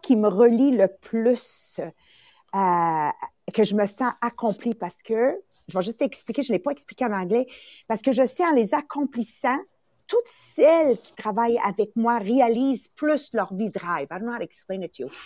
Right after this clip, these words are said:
When I succeed, I know everybody's succeeding. Toi, Mélanie Miller ?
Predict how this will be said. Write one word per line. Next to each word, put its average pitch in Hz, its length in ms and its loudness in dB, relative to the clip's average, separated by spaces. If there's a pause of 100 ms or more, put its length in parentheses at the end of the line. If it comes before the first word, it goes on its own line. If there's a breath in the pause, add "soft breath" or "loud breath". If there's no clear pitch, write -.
(240 loud breath)
When 247 160 2
I 311 140 4
succeed, 311 540 -2
I 233 80 2
know 240 120 2
everybody's 214 400 0
succeeding. - 440 -8 (720)
Toi, 277 140 8
Mélanie 262 340 6
Miller ? 262 260 4